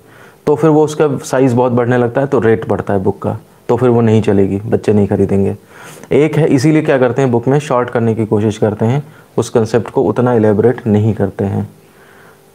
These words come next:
तो और वो जानते हैं कि मतलब मास के लिए वो लिख रहे हैं, मतलब ज़्यादा बच्चों के लिए लिख रहे हैं, कम बच्चे जिनको डेप्थ नॉलेज चाहिए उनके लिए फिर वो नहीं होती हैं बुक्स।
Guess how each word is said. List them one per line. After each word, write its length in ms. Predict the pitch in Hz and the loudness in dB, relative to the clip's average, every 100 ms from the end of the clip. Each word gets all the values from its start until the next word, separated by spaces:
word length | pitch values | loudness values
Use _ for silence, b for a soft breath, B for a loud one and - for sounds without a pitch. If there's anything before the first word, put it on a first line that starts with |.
| _ - | _ -2
तो 120 | 107 110 | 0 2
और 220 | 120 127 | 2 0
वो 320 | - 127 151 | 0 2 2
जानते 340 | 143 139 147 | 2 0 2
हैं 120 | 170 156 | 2 2
कि 100 | 156 | 2
मतलब 320 | 151 151 110 | 2 2 2
मास 500 | 117 123 131 151 - | 4 4 2 0 -2
के 100 | 147 | 0
लिए 120 | 131 | 2
वो 80 | 113 | 2
लिख 180 | 107 107 | 2 0
रहे 160 | 101 | 0
हैं, 80 | 101 | 0
मतलब 280 | 104 113 107 | 0 0 0
ज़्यादा 240 | 120 131 | 2 2
बच्चों 280 | 127 120 113 | 0 0 2
के 80 | 110 | 2
लिए 120 | 107 | 2
लिख 160 | 104 117 | 2 0
रहे 100 | 113 | -2
हैं, 100 | 127 | 0
कम 200 | 123 120 | 0 0
बच्चे 260 | 117 127 | 0 2
जिनको 240 | 113 117 113 | 2 2 2
डेप्थ 360 | 101 117 - | 2 0 -2
नॉलेज 220 | 113 110 | 0 0
चाहिए 220 | 113 113 123 | 2 2 2
उनके 360 | 123 110 117 | 2 0 2
लिए 360 | 113 113 113 117 | 2 4 4 4
फिर 140 | 117 | 2
वो 140 | 107 113 | 2 2
नहीं 180 | 120 | 4
होती 220 | 107 98 104 | 2 2 -2
हैं 160 | 104 | -2
बुक्स। 240 | - - | -6 -12